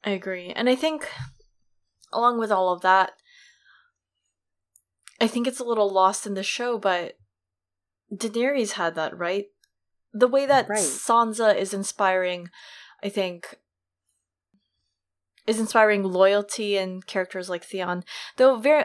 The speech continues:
Speaker 1: a lot of it is, of course, because this is Theon's home, and the Starks are his
Speaker 2: Mm-hmm.
Speaker 1: family. He grew up with them. Daenerys had that as well, right? She inspired loyalty in people. That's why people wanted to fight for her. That's why,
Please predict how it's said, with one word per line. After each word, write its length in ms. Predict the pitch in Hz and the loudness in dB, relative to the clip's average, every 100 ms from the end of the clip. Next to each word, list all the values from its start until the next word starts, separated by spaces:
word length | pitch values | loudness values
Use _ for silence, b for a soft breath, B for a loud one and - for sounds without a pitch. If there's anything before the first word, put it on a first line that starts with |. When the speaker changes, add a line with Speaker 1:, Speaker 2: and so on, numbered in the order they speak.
| - | 4
Speaker 1:
a 100 | 220 | 6
lot 180 | 226 226 | 8 6
of 100 | 226 | 2
it 80 | 214 | -4
is, 100 | 220 | -6
of 100 | - | -8
course, 200 | 214 - | -10 -8
because 240 | 233 180 | -8 -6
this 240 | 202 202 - | -6 -6 -4
is 240 | 202 202 | -4 -4
Theon's 480 | - 190 175 170 170 | -10 -8 -8 -8 -12
home, 500 | - 170 180 254 302 _ B B B B B | -12 -8 -6 -8 -12 _ B B B B B
and 120 | 214 | -4
the 60 | 214 | -2
Starks 340 | - 208 202 - | 2 2 2 0
are 180 | 190 | 0
his 140 | 196 196 | 0 -4
Speaker 2:
Mm-hmm. 100 | 202 | -4
Speaker 1:
family. 140 | 190 | -6
He 100 | 196 | -8
grew 180 | 196 190 | -4 -2
up 160 | 175 - | -2 -2
with 100 | 208 | 0
them. 220 | 220 220 B B B B _ _ _ | 0 0 B B B B _ _ _
Daenerys 480 | - 233 262 277 262 | 0 4 4 2 0
had 280 | - 233 208 | 4 4 6
that 300 | 202 180 - | 4 4 0
as 180 | 185 185 | -6 -2
well, 280 | 180 202 180 | 2 4 4
right? 200 | 180 180 | 2 2
She 220 | - 233 | -2 -2
inspired 600 | 214 - 214 202 196 180 | -4 -6 -4 0 0 0
loyalty 560 | 175 180 196 196 - 196 | 0 4 4 2 -2 -8
in 80 | 175 | -8
people. 240 | 185 180 | -8 0
That's 240 | 190 196 | 0 2
why 100 | 233 | 0
people 320 | 220 233 220 202 | -2 -4 -6 -4
wanted 380 | 185 196 196 | 2 2 2
to 80 | 226 | -6
fight 320 | - 202 202 | -8 -8 -8
for 100 | - 202 | -10 -6
her. 140 | 180 | -4
That's 260 | 185 185 - | -4 -4 -4
why, 300 | 190 185 | -2 -2